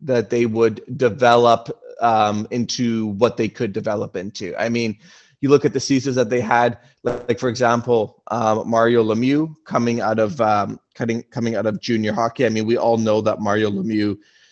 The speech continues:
is arguably top three, top two maybe to some, um, N H L player of all time. But this kid was coming out of the Q M J H L, making it look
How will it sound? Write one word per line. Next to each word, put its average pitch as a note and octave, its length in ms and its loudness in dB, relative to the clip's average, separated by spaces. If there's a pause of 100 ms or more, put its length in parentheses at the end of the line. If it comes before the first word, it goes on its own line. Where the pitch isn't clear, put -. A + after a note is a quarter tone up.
(120)
is G#2+ 560 0
arguably G#2+ 760 0 (480)
top C3 320 4
three, A2+ 580 0
top - 320 -4
two B2+ 300 2
maybe A#2+ 560 0 (160)
to B2+ 100 -4
some, A2+ 460 2 (220)
um, G#2 440 0
N A2+ 120 -2
H A2 180 -2
L A#2 100 4
player A2 320 0
of G2+ 100 -2
all G#2 260 -6
time. A2 320 0
But G#2+ 180 -6
this B2 160 -4
kid B2+ 240 -4
was A#2 140 -6
coming A#2 320 -4
out A2+ 160 0
of G#2 100 -4
the A2 80 -8
Q B2+ 300 -2
M A#2 120 0
J A#2+ 140 -2
H A2+ 240 -2
L, A2 140 2
making A2+ 320 -2
it A#2 100 -4
look G#2+ 380 -4